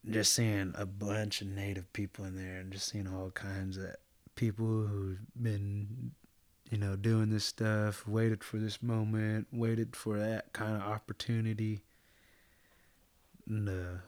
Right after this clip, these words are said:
was waiting in line. They walked up, you know, to a couple of us. They was like, "Are you, how old are you?" You know,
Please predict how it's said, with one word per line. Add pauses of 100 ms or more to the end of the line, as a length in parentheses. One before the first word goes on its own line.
was
waiting
in
line. (1800)
They
walked
up, (1300)
you
know, (920)
to
a
couple
of
us.
They
was
like, (560)
"Are
you, (280)
how
old
are
you?" (300)
You
know,